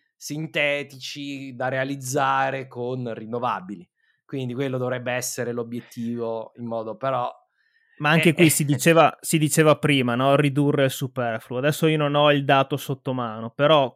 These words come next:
Speaker 2: quanti centinaia di migliaia e-, di aerei volano, non so se ogni giorno o comunque, cioè, sono dei numeri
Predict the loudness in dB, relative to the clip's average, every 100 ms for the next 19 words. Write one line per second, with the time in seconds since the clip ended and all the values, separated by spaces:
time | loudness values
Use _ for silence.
0 | _ -4 0 0 -2 -6 -4 -4 -4 _
1 | -4 -2 0 0 0 2 0 0 2 2
2 | 2 2 0 -4 -2 0 2 0 -2 -2
3 | 0 2 2 2 2 0 -4 -20 -20 -20
4 | _ -12 -4 -4 2 4 4 2 4 6
5 | 6 6 4 2 2 0 0 4 4 4
6 | -2 _ _ _ _ -14 _ _ _ _
7 | -12 -4 2 4 4 4 4 2 0